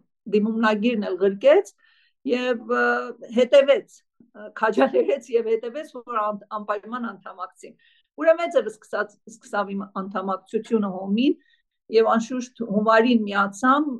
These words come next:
և այն ժամանակ մեր, ը, հոմի օրվա տոնակատարությունը փետրվար ամսի մեջ էր, ուրեմն կամ հունվարի վերջն էր, այդ ժամանակ կերտումս տվի և, ը, հետո էլ անշուշտ ժողովներին սկսեր տալ։ Բայց ինքը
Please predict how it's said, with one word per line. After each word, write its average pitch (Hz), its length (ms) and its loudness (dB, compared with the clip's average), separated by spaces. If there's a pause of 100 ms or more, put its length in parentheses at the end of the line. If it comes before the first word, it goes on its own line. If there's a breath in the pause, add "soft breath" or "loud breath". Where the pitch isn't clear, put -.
(120)
և 208 260 -2 (300)
այն 233 200 0
ժամանակ 233 540 0
մեր, 208 260 -4
ը, 196 260 4
հոմի 202 380 -8
օրվա 190 300 -2
տոնակատարությունը 202 960 -10
փետրվար 202 480 -4
ամսի 180 320 -8
մեջ 180 340 -20
էր, 269 220 -2
ուրեմն 240 400 -2 (340)
կամ 208 160 -4
հունվարի 208 380 -2
վերջն 208 480 -2
էր, 254 100 0
այդ 247 160 -4
ժամանակ 233 460 2
կերտումս 196 560 -6
տվի 196 340 -4 (840)
և, 285 340 4
ը, 277 200 6 (120)
հետո 277 300 -2
էլ 302 100 -4
անշուշտ 294 400 -6
ժողովներին 254 640 -4
սկսեր - 480 -16
տալ։ 165 300 -12 (460)
Բայց 311 280 2 (400)
ինքը 453 320 -2